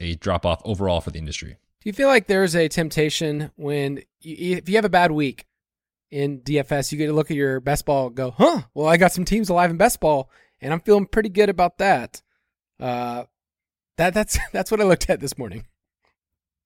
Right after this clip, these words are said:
Speaker 1: I'm dead inside, Kyle. Absolutely dead. I barely got out of bed this morning, if I'm honest with you, because my best Best Ball Mania teams that advanced, all three, Ramondre Stevenson. My most important league,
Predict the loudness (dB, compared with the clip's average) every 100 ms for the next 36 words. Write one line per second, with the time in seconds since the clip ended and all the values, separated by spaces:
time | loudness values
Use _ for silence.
0 | _ -20 -10 0 0 2 -2 -2 -10 -12
1 | -12 -12 -12 -16 _ _ -8 0 0 -2
2 | -6 -4 -6 -10 -18 _ _ _ -8 0
3 | 2 2 0 -4 _ _ 2 4 6 6
4 | 4 4 0 0 -8 -10 -10 -12 -8 -4
5 | -4 -6 -8 -12 -10 -10 _ _ _ -8
6 | 0 2 2 -2 -6 -2 2 4 4 2
7 | -6 -14 _ -2 0 2 0 2 0 -2
8 | -4 -4 -6 -8 -12 _ _ _ -6 -2
9 | 0 0 0 -4 -10 -14 _ _ _ _
10 | _ _ _ 4 4 4 -2 -4 -8 _
11 | -8 -2 0 -2 -4 -6 -6 -8 -12 -12
12 | _ _ _ _ -4 0 4 4 2 0
13 | 0 0 -2 0 0 -2